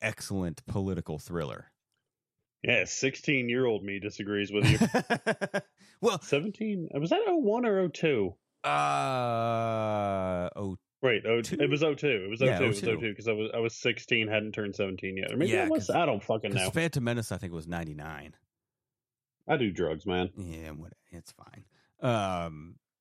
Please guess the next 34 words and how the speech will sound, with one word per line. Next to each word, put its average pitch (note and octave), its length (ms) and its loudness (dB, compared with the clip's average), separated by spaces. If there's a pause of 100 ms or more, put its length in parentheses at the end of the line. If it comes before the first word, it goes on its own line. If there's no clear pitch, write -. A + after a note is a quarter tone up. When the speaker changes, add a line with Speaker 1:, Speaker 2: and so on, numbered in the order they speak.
Speaker 1:
but A#2 260 0
yeah, A#2+ 440 -2
uh, F#2 420 -4 (1120)
you A#2 100 -6
know, G2+ 120 -4
w-, F#2 320 -12
you B2+ 160 0
have C3 120 2
to B2+ 80 -6
watch A2+ 300 -2
it G#2 100 -10
through G#2 140 -2
the F#2 80 -2
correct F2+ 400 -6
lens. D#2 480 -8
It's F#2+ 200 -8
like, C#3 320 0 (360)
you A2+ 80 0
know, A#2 100 2
everybody A#2 440 -2
that G2+ 160 -8
hates, - 640 -6
um, D#2+ 680 -6 (440)
Batman F#2+ 340 -2
and F2 120 -4
Robin E2+ 500 -2
until F#2+ 280 -6
you E2 160 -4
watch F2+ 320 -4
it E2+ 100 -10
through F#2+ 200 -8
the E2 100 -6
lens E2+ 400 -4
of E2 420 -6